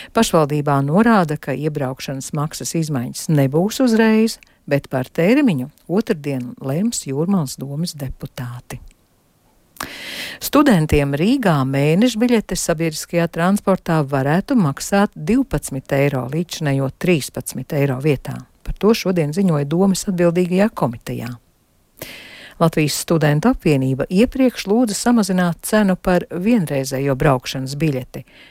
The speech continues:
kas nu kļūsi piecas reizes dārgāka un maksā eiro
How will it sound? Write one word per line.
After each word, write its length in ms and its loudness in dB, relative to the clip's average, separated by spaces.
kas 280 -4
nu 160 2
kļūsi 480 0
piecas 480 -2
reizes 280 0
dārgāka 640 0
un 160 -4
maksā 420 -2
eiro 520 2